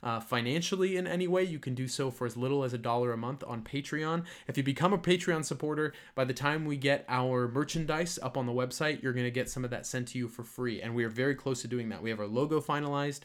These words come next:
We know exactly what we're gonna be printing that stuff on. It's just getting the shop part of our website finalized, which should be done probably by the time the next episode comes out. And so if you want some of that merch, um, don't be a mooch and just sign up for two weeks and then leave, 'cause I will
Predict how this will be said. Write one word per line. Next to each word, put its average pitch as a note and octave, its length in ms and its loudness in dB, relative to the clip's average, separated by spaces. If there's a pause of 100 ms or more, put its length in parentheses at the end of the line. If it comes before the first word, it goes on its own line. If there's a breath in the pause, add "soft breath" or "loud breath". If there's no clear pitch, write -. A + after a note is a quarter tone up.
(260 loud breath)
We C3 100 0
know A#2+ 120 2
exactly B2+ 420 0
what C3+ 100 2
we're B2+ 140 0
gonna A#2+ 120 0
be A#2 80 -4
printing D3+ 360 -4
that C#3 180 -4
stuff C#3 260 -4
on. C#3 200 -2
It's A#2 100 -8
just A#2+ 220 -8
getting B2 240 0
the A2 80 -4
shop A2+ 340 -6
part B2 180 -4
of A2+ 120 -6
our A2 80 -2
website A2 440 -6
finalized, A2 480 -6
which A2+ 140 -8
should D3 260 -2
be C3 120 -2
done A#2+ 360 0 (540 loud breath)
probably F3+ 320 4
by B2 140 2
the A#2+ 80 -2
time A#2 200 -4
the A2+ 60 -4
next A2 220 -4
episode C3 340 -6
comes G2+ 240 -10
out. F#2 200 -10
And G#2+ 100 -12
so B2 80 -4
if A2+ 100 -10
you A#2 80 -4
want B2 220 -2
some C#3 160 -2
of C3+ 40 0
that C3 200 0
merch, C#3+ 540 -2 (340 loud breath)
um, A#2+ 500 -2
don't D3 220 0
be C3+ 260 2
a C3+ 100 -6
mooch C#3+ 540 2
and B2+ 140 -2
just B2 180 0
sign C3+ 240 2
up C3 160 0
for B2+ 100 -4
two C#3 240 -2
weeks C3+ 280 -2
and B2 120 0
then B2 260 -2 (500)
leave, C3+ 520 2
'cause B2 180 -4
I B2 120 2
will B2 340 0